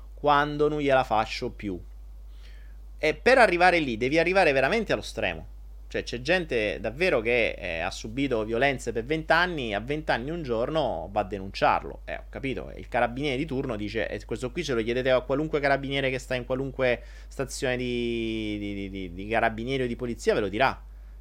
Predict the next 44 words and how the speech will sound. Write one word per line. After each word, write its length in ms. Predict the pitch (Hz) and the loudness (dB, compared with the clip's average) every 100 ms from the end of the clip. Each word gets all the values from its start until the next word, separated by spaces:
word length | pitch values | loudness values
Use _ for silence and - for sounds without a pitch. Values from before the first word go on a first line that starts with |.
| - | -10
Cioè, 240 | - 87 - | -4 -4 -2
chiedetegli 460 | 156 185 160 143 | 0 2 2 -2
quante 380 | - 220 226 226 | 0 0 2 0
persone 600 | 208 - - 117 101 90 | 0 -2 2 2 2 0
sono 220 | - 120 | -2 -4
venute 240 | 131 160 143 | -2 0 0
a 60 | |
denunciare 540 | 123 123 127 160 135 110 | 0 -4 0 2 4 2
dei 120 | 110 | 0
fatti, 540 | 147 151 - 160 170 156 | 2 2 0 -4 -4 -2
non 280 | 165 226 180 | -2 -2 -2
subito, 400 | - 170 175 151 | -4 -4 0 0
ma 140 | 135 | 0
dopo 320 | 139 135 143 | 0 2 6
anni, 440 | 143 131 110 107 107 | 8 6 4 0 0
a 60 | |
volte 300 | 127 185 180 | 2 2 2
dopo 260 | 143 131 143 | 2 2 2
decine 600 | 131 160 - 214 170 120 | 2 2 0 -4 -2 -2
di 160 | 113 107 | 0 0
anni. 440 | 95 95 95 95 - - - - - | 0 -4 -10 -12 -14 -16 -16 -16 0
E 120 | 151 | 2
quando 320 | 151 254 262 | 6 6 8
qualcuno 400 | 202 175 - 240 | 8 8 4 2
gliel'ha 240 | 180 147 139 | 4 6 6
detto, 380 | 143 135 - 131 | 6 4 4 0
ha 20 | |
detto, 140 | 151 | -2
"Scusate, 340 | - 269 180 139 | -6 2 4 4
signora, 240 | 185 175 | 2 2
ma 80 | - | 4
perché 600 | 302 330 - 156 202 - | 6 6 6 6 6 2
mo 200 | 139 139 | 0 2
vieni 180 | 143 143 | 4 4
a 60 | 135 | 4
denunciare 420 | 143 139 139 143 | 2 2 2 4
a 40 | |
me 60 | 156 | 4
e 40 | |
non 120 | 135 | 4
l'hai 100 | 131 | 6
denunciato 460 | 131 135 135 151 135 | 6 4 2 4 4
vent'anni 440 | 131 123 135 131 | 2 4 4 4
fa?" 320 | 123 117 95 | 4 4 4